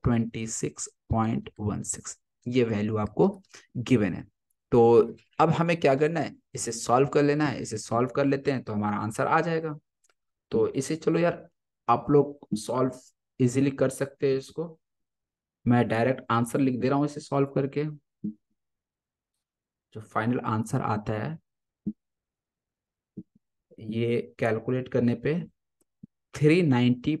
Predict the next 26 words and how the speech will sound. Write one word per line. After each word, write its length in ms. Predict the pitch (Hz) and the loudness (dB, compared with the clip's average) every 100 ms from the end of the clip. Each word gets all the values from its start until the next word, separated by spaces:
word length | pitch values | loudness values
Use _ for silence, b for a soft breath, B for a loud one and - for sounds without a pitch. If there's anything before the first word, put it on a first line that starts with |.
| - | 0
पॉइंट 260 | 123 - | 0 0
सेवन 460 | - - 107 107 107 | -4 -4 -2 -2 -2
वन 180 | 107 104 | -2 -2
आता 300 | 104 - 117 | -4 -6 -6
है। 80 | 104 _ _ _ _ _ _ _ _ _ _ _ _ _ _ _ _ _ _ _ _ _ _ | -6 _ _ _ _ _ _ _ _ _ _ _ _ _ _ _ _ _ _ _ _ _ _
तो 100 | - | -8
ये 120 | 104 113 | -6 -2
कैलकुलेशन 500 | 127 127 143 139 151 | 0 2 4 4 2
इतना 200 | - 143 | 0 0
तो 100 | 143 | 0
आप 100 | 139 | 0
कर 100 | 131 | -2
ही 60 | 135 | -2
सकते 240 | 135 - | -4 -6
हो, 60 | 131 | -8
इतना 220 | 113 127 | -4 -2
तो 100 | 123 | 0
उम्मीद 180 | 127 127 | 0 0
किया 160 | - 120 | -2 -2
ही 100 | 120 | -2
जा 80 | 123 | -2
सकता 300 | 120 - 123 | -6 -6 -4
है 80 | |
आप 180 | 120 117 | -4 -4
लोगों 160 | 117 117 | -4 -4
से। 180 | - | -6